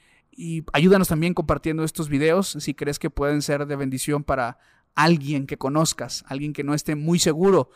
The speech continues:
de que Dios lo esté escuchando o que necesite confirmarlo. Eh, si está pasando por algún problema, si nos ayudas a compartir y aparte le das like al video, eh, seguramente que va a llegar a otras personas. Y bueno, sin más preámbulo,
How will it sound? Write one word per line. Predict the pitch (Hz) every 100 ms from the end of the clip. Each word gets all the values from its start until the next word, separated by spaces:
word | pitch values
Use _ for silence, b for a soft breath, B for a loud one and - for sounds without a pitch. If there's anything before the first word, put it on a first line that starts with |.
| b b
de | 151 139
que | 151
Dios | 143 160
lo | 170
esté | -
escuchando | 160 165 151 180 180 127 B B -
o | 170
que | - 185
necesite | 175 160 156 190 240
confirmarlo. | 220 185 156 147 196 233 156 131 b b b
Eh, | - -
si | 135
está | - 160
pasando | 160 165 156
por | 143
algún | 131 143
problema, | 143 139 185 202
si | 165 147
nos | 147
ayudas | 147 165 160
a |
compartir | 147 143 135 143 - 214 214 -
y | 175
aparte | 143 - 196 202 185
le | 165
das | 160
like | 160 160 170
al | 147
video, | 151 175 208 b b b _
eh, | - -
seguramente | - 151 156 151 139
que | 143
va | 135
a |
llegar | 135 131 -
a | 135 123 -
otras | 143 147 143 139
personas. | 131 127 - - - - b b -
Y | 175
bueno, | 196 156 - - -
sin | 180
más | 190 214 -
preámbulo, | 196 202 214 240 277